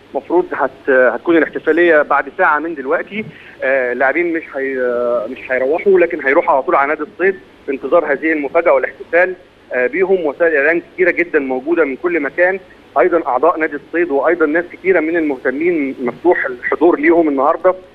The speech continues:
احتفاليه كبيره جدًا بهذا الانجاز التاريخي بعد ساعه من دلوقتي، واكيد طبعًا هنكون موجودين معاكم وهنقول لكم كل، آه، جديد بيحدث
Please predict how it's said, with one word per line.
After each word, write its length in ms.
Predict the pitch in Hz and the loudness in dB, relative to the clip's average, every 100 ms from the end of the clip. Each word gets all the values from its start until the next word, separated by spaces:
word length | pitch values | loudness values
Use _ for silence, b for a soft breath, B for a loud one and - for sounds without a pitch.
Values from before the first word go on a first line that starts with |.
| - - | -20 -20
احتفاليه 360 | 135 135 180 160 | -8 2 4 4
كبيره 320 | 117 180 165 | 2 0 2
جدًا 360 | 160 175 170 | -2 -4 -4
بهذا 400 | 131 127 151 160 | -2 0 0 0
الانجاز 360 | 143 120 123 156 | -4 -6 -2 -2
التاريخي 480 | 135 131 170 - 208 - - - | -2 -8 -8 -8 -14 -14 -20 -2
بعد 240 | 135 131 135 | 0 0 0
ساعه 180 | 180 170 | 0 0
من 160 | 151 | -2
دلوقتي، 400 | 139 139 185 190 | -6 -4 -2 -2
واكيد 320 | 175 135 180 180 | -6 -6 -6 -4
طبعًا 280 | 170 160 131 | -2 -2 -4
هنكون 260 | 123 165 156 | -6 -4 -2
موجودين 440 | 135 127 139 170 | -2 -4 -2 0
معاكم 360 | 131 160 165 175 - B B | 2 0 -2 -12 -12 B B
وهنقول 360 | 120 123 143 147 | -6 -4 -2 0
لكم 120 | 165 | 0
كل، 360 | 160 190 180 160 | 2 0 0 2
آه، 460 | 143 139 131 127 123 | 2 4 2 2 0
جديد 420 | 123 131 180 127 | -4 -2 -4 0
بيحدث 280 | 143 165 | 0 0